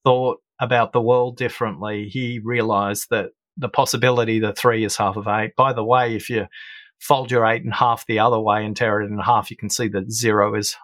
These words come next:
half of eight as well. So for many leaders out there, uh, you've been trained to one way of thinking, four is half of eight. You, you're working with amazing, creative, wonderful employees, suppliers, and customers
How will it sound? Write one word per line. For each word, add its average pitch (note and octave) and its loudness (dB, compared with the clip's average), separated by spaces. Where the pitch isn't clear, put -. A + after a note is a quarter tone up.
half G2+ -2
of G2+ -4
eight G2 -2
as G2 -8
well. G#2 0
So - 2
for C#3+ 2
many C#3+ 2
leaders C3 2
out G#2 2
there, G2+ 0
uh, A#2+ -2
you've B2+ 0
been A#2+ 2
trained A#2+ 0
to B2 -4
one A2 2
way G#2 2
of G2 0
thinking, G2+ -4
four G2+ 0
is G2 -2
half G2 0
of G#2 -14
eight. G2+ -2
You, A2+ -4
you're A#2 0
working A#2 0
with A2 0
amazing, A#2 0
creative, A#2 0
wonderful C3+ 2
employees, A#2+ 0
suppliers, A#2 0
and A2+ -14
customers G#2+ 0